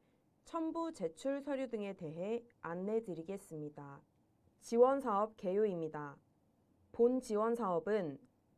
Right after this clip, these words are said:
중소기업을 대상으로 에너지 사용 및 온실가스 배출 실적에 대한 확인서를 제공하여 상위 기관의 탄소 정보 공개 요구에 대응할 수 있도록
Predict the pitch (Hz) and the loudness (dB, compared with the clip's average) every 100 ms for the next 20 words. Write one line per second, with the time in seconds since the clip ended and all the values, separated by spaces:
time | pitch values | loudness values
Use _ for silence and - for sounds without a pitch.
0 | _ - 233 233 294 294 247 247 240 247 | _ -2 2 2 2 0 2 4 8 8
1 | 240 180 185 180 156 170 160 131 - _ | 8 0 -2 -2 0 2 2 0 -10 _
2 | _ _ _ _ _ 196 208 254 269 294 | _ _ _ _ _ -2 2 2 2 -2
3 | 269 214 185 180 208 220 - _ _ _ | -2 0 -2 -2 -2 -4 -10 _ _ _
4 | - 202 226 277 294 262 262 247 262 247 | -6 -2 0 -2 -2 -2 -2 2 2 2
5 | 196 170 - 254 277 294 294 269 269 269 | -4 -4 0 0 -2 -4 -4 2 2 2
6 | 170 165 196 226 285 302 311 302 254 254 | 0 0 -2 -6 -8 -8 -4 -2 2 2
7 | 247 214 202 190 165 156 160 147 139 _ | 2 -2 -2 -4 -2 0 -2 -4 -10 _
8 | _ _ _ _ _ _ _ _ - 339 | _ _ _ _ _ _ _ _ -10 -4
9 | 330 339 330 214 170 170 190 220 233 _ | -2 -2 -4 -2 -2 0 -2 -4 -6 _
10 | _ _ - 302 311 320 330 269 185 180 | _ _ -12 -8 -6 -4 -4 -2 -4 -2
11 | 208 202 196 196 247 247 170 156 165 170 | -2 -2 -6 0 4 4 2 -2 0 2
12 | 185 180 180 202 226 202 - 151 147 151 | 2 -2 -2 0 0 -2 -6 -8 -6 -4
13 | 175 247 262 | 2 2 0